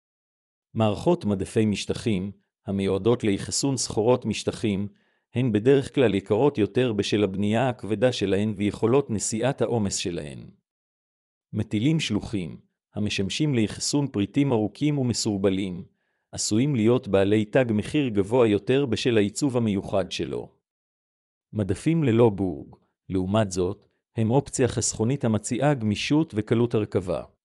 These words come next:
תכונות ואביזרים נוספים. הכללת תכונות ואביזרים נוספים יכולה גם להשפיע על עלות מדפי המחסן.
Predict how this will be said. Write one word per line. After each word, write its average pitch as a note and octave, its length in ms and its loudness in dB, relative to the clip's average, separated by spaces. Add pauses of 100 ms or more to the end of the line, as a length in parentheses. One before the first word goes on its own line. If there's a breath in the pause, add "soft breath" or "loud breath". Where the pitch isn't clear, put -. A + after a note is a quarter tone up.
(880)
תכונות B2+ 540 0
ואביזרים G2+ 680 2
נוספים. F#2 600 -4 (1040)
הכללת G2 600 0
תכונות G#2+ 540 0
ואביזרים G2+ 580 0
נוספים A#2+ 540 0
יכולה A#2 360 2
גם A2 220 2
להשפיע A#2+ 520 2
על G#2 120 2
עלות B2 380 0
מדפי A2+ 340 0
המחסן. G2+ 580 -4